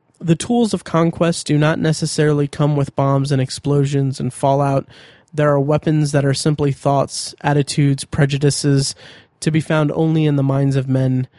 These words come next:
For the record, prejudices can kill, and suspicion can destroy, and a thoughtless, frightened search for a scapegoat has a fallout all of its own.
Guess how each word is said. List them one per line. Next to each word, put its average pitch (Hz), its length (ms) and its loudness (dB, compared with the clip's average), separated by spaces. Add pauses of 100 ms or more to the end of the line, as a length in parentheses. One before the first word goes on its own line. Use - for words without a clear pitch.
(280)
For - 220 -4
the 175 100 0
record, 165 460 -2
prejudices 165 800 -2
can 139 240 0
kill, 135 500 0 (280)
and 135 100 2
suspicion 143 640 0
can 139 240 0
destroy, 135 640 2 (480)
and 147 140 0
a 139 60 4
thoughtless, - 680 -2 (120)
frightened 160 580 0
search - 460 -2
for 139 400 2
a 139 40 0
scapegoat 156 680 0
has 151 260 0
a 143 80 2
fallout 143 500 0
all 139 220 2
of 135 100 0
its - 180 -2
own. 135 320 0